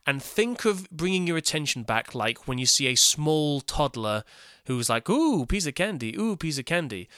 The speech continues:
You're not gonna be horrible to them. You're not gonna slap them and go, "Get back in line," although sadly, I imagine there's, I don't like to think there's parents who do that. But my point is,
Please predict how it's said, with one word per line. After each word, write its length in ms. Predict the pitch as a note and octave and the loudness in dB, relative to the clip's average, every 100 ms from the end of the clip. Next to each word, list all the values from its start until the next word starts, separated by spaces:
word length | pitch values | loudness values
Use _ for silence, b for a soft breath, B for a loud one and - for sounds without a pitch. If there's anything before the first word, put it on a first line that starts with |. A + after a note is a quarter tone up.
| B | B
You're 140 | E3+ A3+ | -2 0
not 140 | B3+ | 2
gonna 180 | F#3+ D#3 | 0 -2
be 140 | C#3+ | -2
horrible 480 | A#2 C3 E3 G#3+ A2 | 2 4 4 2 -4
to 120 | - | -6
them. 160 | G2 A#2+ | -4 -2
You're 80 | E3+ | 0
not 140 | F#3 | 0
gonna 140 | D3 | 0
slap 300 | B2 - E3 | 0 2 0
them 160 | - C3+ | -2 -6
and 100 | A#2+ | -4
go, 100 | A#2+ | -2
"Get 220 | A#2 D3 | -2 -2
back 180 | B2 - | -2 -4
in 80 | A2 | -4
line," 300 | B2+ G#2 A#2+ | -2 0 -2
although 240 | G#2+ G#2+ | -2 0
sadly, 420 | - C#3 A2 G2+ | 0 2 0 -2
I 80 | A2 | -2
imagine 340 | A2 A2 G#2+ G#2 | 0 -2 -4 -6
there's, 240 | G#2 - _ _ _ - - | -8 -8 _ _ _ -20 -14
I 160 | D#2+ E2+ | -12 -4
don't 200 | A#2 C3 | 0 0
like 200 | G2+ C3+ | 2 0
to 100 | C3 | 0
think 180 | A#2 A#2+ | -4 -4
there's 140 | A2+ G#2 | -4 -4
parents 320 | B2 A2 F#2+ | -4 -4 -6
who 40 | |
do 160 | G2 A2 | -8 -8
that. 220 | G2 B2+ B B B | -6 -6 B B B
But 80 | D3 | -2
my 120 | C3 | -2
point 360 | B2+ F3+ F3 D3+ | 2 2 2 2
is, 320 | D3+ B2+ C#3+ | 2 2 0